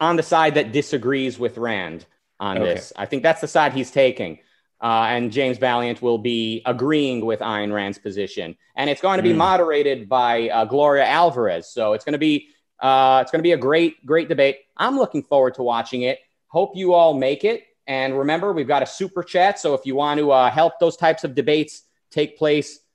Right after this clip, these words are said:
Speaker 1: more often, well, you know, uh, where to send your money, and we thank you in advance.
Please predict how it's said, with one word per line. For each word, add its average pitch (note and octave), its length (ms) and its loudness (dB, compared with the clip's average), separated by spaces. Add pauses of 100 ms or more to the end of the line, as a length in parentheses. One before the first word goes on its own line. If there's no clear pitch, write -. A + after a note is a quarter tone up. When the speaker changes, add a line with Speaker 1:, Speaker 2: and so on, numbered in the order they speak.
(160)
Speaker 1:
more D3 260 0
often, D#3+ 480 -2 (300)
well, C#3 260 0
you B2 140 -4
know, C3+ 320 4
uh, B2+ 200 6
where B2+ 200 0
to B2 80 -2
send C3 380 -6
your C3 100 -4
money, B2+ 340 -2
and G2 160 -4
we G#2 100 -6
thank A#2+ 360 -6
you A#2 160 -2
in A2 80 -4
advance. A2+ 560 -4